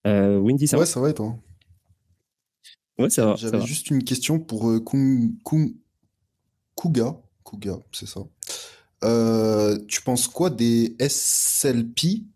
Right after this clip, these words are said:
Speaker 2: Je crois que c'est comme ça, S L P. Euh, les sortes de tokens, enfin les N F T plutôt, qui ont une forme liquide aussi, en parallèle. Et du coup, euh, qu'est-ce, enfin, est-ce que vous en avez parlé dans l'écosystème Call ?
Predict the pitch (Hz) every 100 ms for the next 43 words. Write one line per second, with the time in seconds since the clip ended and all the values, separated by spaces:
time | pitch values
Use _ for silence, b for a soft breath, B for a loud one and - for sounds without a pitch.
0 | _ - - 107 - 113 110 135 123 113
1 | 113 113 156 160 - _ _ _ _ _
2 | _ _ _ _ 117 117 117 113 127 120
3 | 117 135 131 156 165 165 - 135 120 120
4 | 110 139 147 - 170 160 139 156 160 -
5 | 117 120 120 - 147 135 131 - 156 120
6 | 113 135 156 _ - 104 110 110 120 143
7 | 156 _ _ _ _ _ _ 113 113 113
8 | - 170 131 120 117 117 - - 156 -
9 | - 113 113 143 127 123 117 117 120 131
10 | 120 113 113 131 - - 113 113 151 170